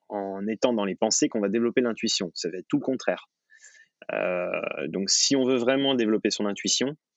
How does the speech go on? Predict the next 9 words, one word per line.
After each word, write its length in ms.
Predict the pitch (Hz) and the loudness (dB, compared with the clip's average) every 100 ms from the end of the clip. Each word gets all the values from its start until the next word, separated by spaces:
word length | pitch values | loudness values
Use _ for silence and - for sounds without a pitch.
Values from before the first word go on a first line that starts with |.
| - | -8
il 80 | - | -4
faut 280 | - 143 - _ - | 2 0 0 _ -10
absolument 480 | - - 110 110 117 | -2 0 2 0 -2
travailler 540 | - 104 104 107 120 | 0 0 2 0 -2
la 220 | - 98 | -2 0
méditation 600 | 101 101 98 120 - 117 - _ _ - | 0 -4 -2 -2 -2 -6 -8 _ _ -2
et 100 | 107 | 0
la 120 | 107 | 0
concentration. 600 | 104 101 98 - 92 - | -2 -6 -6 -6 -6 -6